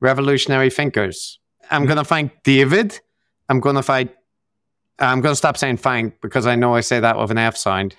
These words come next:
Speaker 1: <laughs> I will send my gratitude to Raquel Rosenfeld, Nowhere Man, Michael MacArthur, Louise, Lewis Price, Jessa,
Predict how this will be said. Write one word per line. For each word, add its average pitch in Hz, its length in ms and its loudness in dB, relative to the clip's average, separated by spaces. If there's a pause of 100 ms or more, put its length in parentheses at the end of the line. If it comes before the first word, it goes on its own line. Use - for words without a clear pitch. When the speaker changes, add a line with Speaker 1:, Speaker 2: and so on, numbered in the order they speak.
(180)
Speaker 1:
<laughs> 143 840 0
I 135 220 2
will 135 420 4
send 180 260 -2
my 175 120 0
gratitude 143 600 2
to 113 280 2 (280)
Raquel 165 460 0
Rosenfeld, 143 920 2 (520)
Nowhere 175 480 6
Man, 120 580 2 (1120)
Michael 185 560 2
MacArthur, 151 960 2 (460)
Louise, 170 960 2 (260)
Lewis 180 300 4
Price, 135 640 -2 (720)
Jessa, 135 600 2